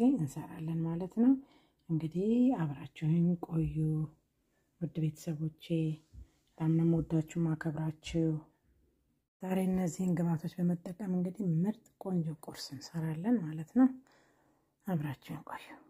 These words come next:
አሁን እንግዲህ አጃው የሚለቀም ነገር አለው። ያው እንደምታዩት የሀገር ቤት አጃ ነው፣ የአጃ ቅንጬ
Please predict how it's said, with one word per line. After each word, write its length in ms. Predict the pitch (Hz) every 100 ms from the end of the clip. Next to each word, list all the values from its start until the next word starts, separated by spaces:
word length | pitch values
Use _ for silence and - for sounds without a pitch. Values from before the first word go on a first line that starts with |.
| _ _ _ _ 208
አሁን 220 | 180 185
እንግዲህ 340 | 185 - 262 -
አጃው 400 | 185 151 - 240
የሚለቀም 720 | 214 175 170 165 175 160 - 170
ነገር 280 | 160 160 165
አለው። 320 | 170 175 240 - -
ያው 140 | 175 165
እንደምታዩት 800 | 156 160 156 - 175 208 247 - - - - -
የሀገር 340 | 170 165 170
ቤት 180 | 160 151
አጃ 220 | 160 135 160 160
ነው፣ 140 | 208 285 - - -
የአጃ 400 | 170 165 151 160 151
ቅንጬ 260 | 160 147